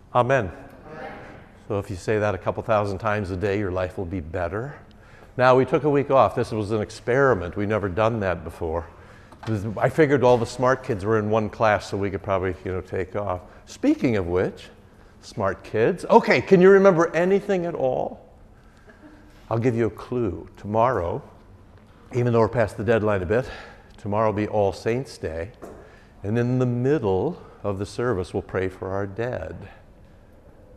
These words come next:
Ring the bell. Now, when we do that, we'll only pray by their first name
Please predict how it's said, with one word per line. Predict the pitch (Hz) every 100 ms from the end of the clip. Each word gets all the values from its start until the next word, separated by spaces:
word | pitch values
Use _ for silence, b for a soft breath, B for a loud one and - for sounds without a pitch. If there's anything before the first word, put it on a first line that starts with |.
| -
Ring | 92 98 107
the | 110
bell. | 101 113 113 - - - B B B B B B B B B B B B B -
Now, | 113 107 92 78 B B B B - b b -
when | 104 113 120
we | 123
do | 98 82 147 208
that, | 160 90 78 80 - - - - - - b b b b b b -
we'll | 110 117 107
only | 120 127 117
pray | - 104 104
by | 95 87
their | 92 90
first | - 98 - 104
name | 98 87 82